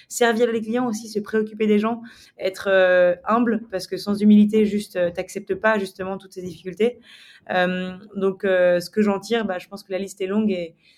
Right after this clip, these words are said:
et, euh, bien sûr que c'est fatigant, euh, tu vois, au quotidien, en plus quand t'as un enfant la même année,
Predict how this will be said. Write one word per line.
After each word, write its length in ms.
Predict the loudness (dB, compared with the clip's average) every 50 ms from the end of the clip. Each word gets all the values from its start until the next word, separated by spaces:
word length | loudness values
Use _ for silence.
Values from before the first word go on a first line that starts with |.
| _ _ _ _
et, 240 | -8 -6 0 0 2
euh, 540 | 2 2 0 -2 -2 -4 -4 -4 -6 -8 -10 -8
bien 160 | -2 0 0 0
sûr 160 | 0 -2 -6
que 40 | -8
c'est 120 | -8 -6
fatigant, 520 | -6 -6 -8 -6 -4 -4 -2 0 0 0
euh, 160 | 0 -2 -4 -6
tu 140 | -6 -4
vois, 80 | -4 -4
au 60 | -2
quotidien, 420 | -2 -4 -6 -6 -6 -4 -4 -2 -2
en 100 | -2 -4
plus 220 | -4 -6 -6 -6
quand 140 | -8 -12 -8
t'as 100 | -6 -4
un 100 | -4 -4
enfant 200 | -4 -6 -6 -6
la 100 | -6 -6
même 160 | -6 -6 -4
année, 260 | -2 0 0 0 -2